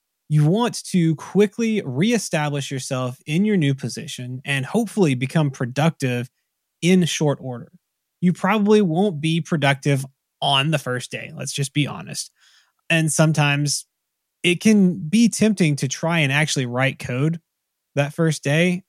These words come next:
And it may even be possible, but there's probably a lot of better things to do with your time. You're not very likely to write any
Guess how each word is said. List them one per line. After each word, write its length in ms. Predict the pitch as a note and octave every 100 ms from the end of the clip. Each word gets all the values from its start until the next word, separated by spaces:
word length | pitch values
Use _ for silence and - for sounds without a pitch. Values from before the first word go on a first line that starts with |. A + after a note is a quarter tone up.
| _ _ _ _ _
And 220 | - G3+
it 100 | A3
may 140 | F#3+
even 320 | C4 G#3 F#3 E3
be 100 | B2
possible, 640 | E3 G#3 G3 - - D#3 _ _ _ _ _ _ -
but 360 | F#3+ G3+ - _ _ _ _ _ _ -
there's 360 | C#3+ F#3 G3+
probably 460 | - G#3+ B3 A#3 D#3+
a 60 |
lot 240 | C#3 D3+ D3+
of 140 | A#2+
better 280 | C3 D#3 G3
things 640 | D#3+ E3 D3 C#3+ D3 - _
to 100 | -
do 240 | C3 D3 C#3+
with 180 | C3
your 80 | B2
time. 360 | A#2+ B2 G2 D#3+ - _ _ _ _ _
You're 120 | C#3
not 200 | B2+ C#3
very 180 | D#3 F#3
likely 480 | F#3 D#3 D3+ - C3+
to 160 | C3 C3+
write 300 | B2+ B2+ C3
any 340 | C3+ C3+ C3+